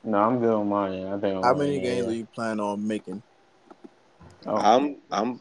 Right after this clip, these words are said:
Speaker 3: uh, as many, like, if, if people love this enough, and I get the finances to keep going, yeah, I'm, I'm gonna do this till, you know,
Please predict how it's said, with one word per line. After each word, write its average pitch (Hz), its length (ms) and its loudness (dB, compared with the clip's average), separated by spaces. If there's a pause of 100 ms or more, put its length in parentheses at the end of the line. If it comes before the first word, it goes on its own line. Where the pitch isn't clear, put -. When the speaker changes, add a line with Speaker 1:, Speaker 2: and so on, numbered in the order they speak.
Speaker 3:
uh, 95 220 -6 (100)
as 95 280 -4
many, 113 580 -2 (320)
like, - 220 0
if, 113 220 0
if 143 200 2 (340)
people 110 360 4
love 110 220 6
this 113 220 0
enough, 113 400 0 (300)
and 92 120 -6
I 101 140 0
get 104 180 2
the 113 80 -2
finances 98 720 0
to 104 140 0
keep 104 260 -8
going, 110 300 2 (1400)
yeah, 90 520 2
I'm, 90 120 -2
I'm 101 160 -2
gonna 113 100 2
do 110 160 -2
this 110 280 2
till, 101 480 2 (160)
you 85 160 -6
know, 87 160 -6